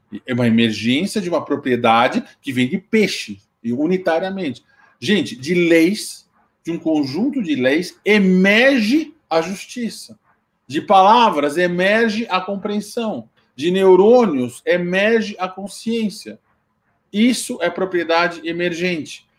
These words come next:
E o que a gente tem em Deep Learning é propriedade emergente. Entenderam? Por isso que é tão difícil você trabalhar com Deep Learning. Porque quando não dá certo, como é que você tuna isso? Como é que você melhora isso?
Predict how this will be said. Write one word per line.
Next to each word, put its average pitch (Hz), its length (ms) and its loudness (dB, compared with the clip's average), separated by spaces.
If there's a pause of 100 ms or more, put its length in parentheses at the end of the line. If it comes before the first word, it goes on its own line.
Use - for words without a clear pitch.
(160)
E 151 80 0
o 156 80 0
que 180 120 2
a 175 120 6
gente 220 440 2
tem 196 360 0
em 190 80 0
Deep 175 280 -8
Learning 185 540 4
é 165 100 0
propriedade 175 960 0
emergente. 180 960 -4 (800)
Entenderam? 131 500 2
Por 180 260 -2
isso 233 380 -2
que 214 80 -6
é 185 80 2
tão 226 320 0
difícil 202 920 -2
você 135 400 -8 (260)
trabalhar 147 440 2
com 135 120 -6
Deep 117 240 -10
Learning. 104 280 -8 (260)
Porque 151 200 -6
quando 294 340 2
não 208 140 6
dá 147 160 4
certo, 170 540 0
como 196 160 -6
é 240 60 -2
que - 60 -8
você 247 120 0
tuna 247 500 2
isso? 202 220 -2
Como 196 100 -2
é 214 40 -2
que 214 60 -10
você 233 120 2
melhora 214 640 4
isso? 214 400 -6